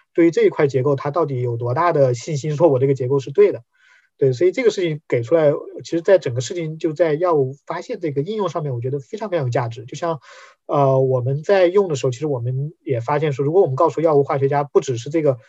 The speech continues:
这个结构或者这个数预测出来是什么样，同时我告诉，告诉你我这个 variance 大概是多大，那个这个对于他们去进行决策其实非常非常有帮助的一个信息。比如回到刚才说的，他可能现在A I还不能完全做决策，但是我尽可能给你提供更多的信息。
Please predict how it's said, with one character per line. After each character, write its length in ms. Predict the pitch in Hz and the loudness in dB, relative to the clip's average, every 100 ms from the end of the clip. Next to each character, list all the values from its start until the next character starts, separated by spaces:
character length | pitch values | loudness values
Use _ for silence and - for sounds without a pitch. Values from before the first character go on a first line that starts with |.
| _ _ _ | _ _ _
这 140 | 170 | 0
个 160 | 143 131 | 2 2
结 180 | 131 135 | 2 4
构 180 | 190 151 | 6 6
或 120 | 160 | 4
者 80 | 143 | 2
这 100 | 165 | 0
个 60 | |
数 200 | 147 202 | 0 -2
预 120 | 202 | 0
测 100 | 190 | 0
出 100 | 170 | 4
来 60 | 185 | 4
是 60 | 165 | 4
什 80 | |
么 80 | 127 | -4
样， 300 | 160 180 143 - | -2 -4 -8 -8
同 80 | |
时 80 | 185 | 0
我 100 | 180 | 2
告 200 | 135 165 | 4 2
诉， 100 | 151 139 _ - | 2 -12 _ 2
告 140 | 170 | 2
诉 80 | 165 | 2
你 100 | 143 | -2
我 160 | 123 | 0
这 80 | 123 | 0
个 120 | 151 | 2
variance 520 | 139 165 190 233 180 139 | 2 6 6 6 2 0
大 140 | 143 | 2
概 120 | 139 | 2
是 240 | 131 135 120 _ _ _ - | 2 -2 -2 _ _ _ 0
多 160 | 127 | 2
大， 300 | 143 135 139 | 2 0 -2
那 120 | 156 160 | -4 0
个 160 | 151 - | 0 2
这 100 | 180 | 0
个 80 | 160 | 2
对 140 | 170 | 2
于 40 | 160 | 2
他 160 | 170 | -2
们 80 | 165 | -6
去 140 | 147 | -10
进 120 | 156 156 | -8 -6
行 100 | 147 | -4
决 160 | 131 | -4
策 100 | 147 | -4
其 60 | 139 | -4
实 120 | 147 | -2
非 120 | 196 | 0
常 100 | 196 | 0
非 60 | 170 | 0
常 60 | 143 | -2
有 80 | |
帮 160 | 120 151 | -2 -4
助 80 | 165 | -2
的 80 | 135 | -2
一 20 | |
个 60 | |
信 200 | 135 156 | -2 -6
息。 300 | 127 143 147 _ _ _ - | -8 -6 -8 _ _ _ -2
比 80 | |
如 80 | 165 | 0
回 140 | 156 160 | 2 2
到 80 | |
刚 140 | 165 160 | 4 2
才 120 | 156 | 2
说 160 | 160 156 | 4 2
的， 140 | 127 - - _ | 2 -6 -20 _
他 100 | - | -2
可 100 | 175 | 0
能 100 | 147 | 0
现 160 | 143 196 | 2 6
在 200 | 190 180 | 8 8
A 100 | 175 | 8
I 120 | 175 175 | 6 6
还 140 | 143 | 2
不 120 | 139 | 0
能 100 | 156 | 0
完 160 | 143 147 | 0 0
全 100 | 160 | 0
做 140 | 160 | 0
决 160 | 131 123 | 0 -4
策， 220 | 120 147 | 0 0
但 160 | 143 135 | 0 -2
是 160 | 143 | 0
我 160 | 127 120 | 0 0
尽 160 | 170 | -4
可 80 | 156 | -4
能 120 | 131 | -6
给 120 | 127 139 | -4 -8
你 80 | |
提 120 | 123 135 | -8 -8
供 120 | 135 | -6
更 100 | 147 | -6
多 100 | 139 | -4
的 60 | |
信 220 | 131 - 120 | -6 -8 -14
息。 220 | - | -14